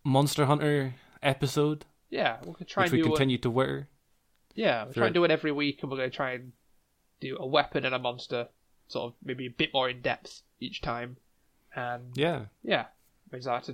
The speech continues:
Speaker 2: I'm gonna try some new weapons. I'm looking forward to trying the lance.
Speaker 1: Yeah, oh,
Speaker 2: It's
Speaker 1: it's, it's fun.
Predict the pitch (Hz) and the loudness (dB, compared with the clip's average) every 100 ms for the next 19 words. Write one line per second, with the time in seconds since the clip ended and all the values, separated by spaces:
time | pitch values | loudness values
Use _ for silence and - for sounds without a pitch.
0 | - 143 139 - 151 143 - 135 139 139 | -10 -8 -8 -2 0 0 -2 -6 -2 -2
1 | 135 - 131 131 139 151 147 143 143 135 | -2 -6 -10 -4 -4 -4 -4 -2 -2 -4
2 | - 143 127 127 127 123 117 117 - - | -4 -2 -2 -6 -6 -6 -8 -14 -20 -20
3 | _ _ - _ - 120 113 127 117 - | _ _ -20 _ -2 2 4 4 0 -4
4 | - - 123 - 117 113 | -12 -12 -6 -4 -4 -4